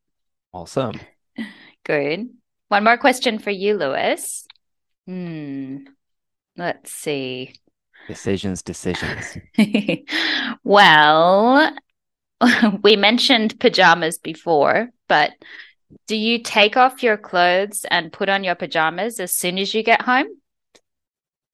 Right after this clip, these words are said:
Speaker 1: As clarified, I wear my pajamas all day, every day, and when
Speaker 2: <laughs>
Speaker 1: I'm out. <laughs> Nah, I'm joking.
Speaker 2: <laughs>
Speaker 1: Um, but yeah, if I go out,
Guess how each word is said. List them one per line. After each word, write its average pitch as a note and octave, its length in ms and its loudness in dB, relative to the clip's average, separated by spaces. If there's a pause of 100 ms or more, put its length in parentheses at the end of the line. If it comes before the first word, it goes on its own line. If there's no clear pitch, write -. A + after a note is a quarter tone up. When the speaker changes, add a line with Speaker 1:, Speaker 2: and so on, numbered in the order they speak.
(100)
Speaker 1:
As B2 180 -2
clarified, F#2 840 0
I A2+ 180 0
wear A#2 240 2
my G2+ 120 -2
pajamas F#2 800 -6
all F#2+ 220 2
day, F2+ 320 0
every F2 360 -4
day, F2 380 2 (100)
and C#4+ 280 2
when F#2 220 -2
Speaker 2:
<laughs> - 0 -
Speaker 1:
I'm - 160 -2
out. F#2 440 -4
<laughs> - 40 -20 (440)
Nah, - 60 -10 (100)
I'm - 120 -20
joking. - 440 -10
Speaker 2:
<laughs> G#3 420 -6
Speaker 1:
Um, B2+ 440 2 (220)
but C#3+ 140 -2
yeah, C3 220 0 (100)
if D#3 400 -8 (100)
I A2 180 -4
go G#2 260 0
out, A2 320 0